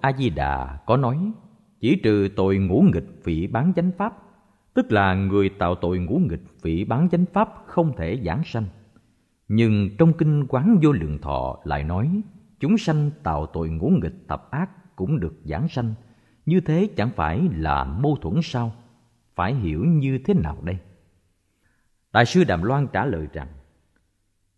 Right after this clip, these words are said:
Kinh Vô Lượng Thọ nói, "Hai tội nặng là ngũ nghịch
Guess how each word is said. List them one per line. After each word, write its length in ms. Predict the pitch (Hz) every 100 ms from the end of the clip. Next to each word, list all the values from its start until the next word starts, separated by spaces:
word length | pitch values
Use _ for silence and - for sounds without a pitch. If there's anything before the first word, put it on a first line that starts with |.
| _
Kinh 280 | 180 170 170 185
Vô 80 |
Lượng 300 | 180 92 85
Thọ 200 | 85 78
nói, 420 | 80 92 117 202 240 - - _
"Hai 300 | - 175 175
tội 260 | 170 95 90
nặng 340 | 80 76 78
là 140 | 80 82
ngũ 280 | 80 87 165
nghịch 120 | 87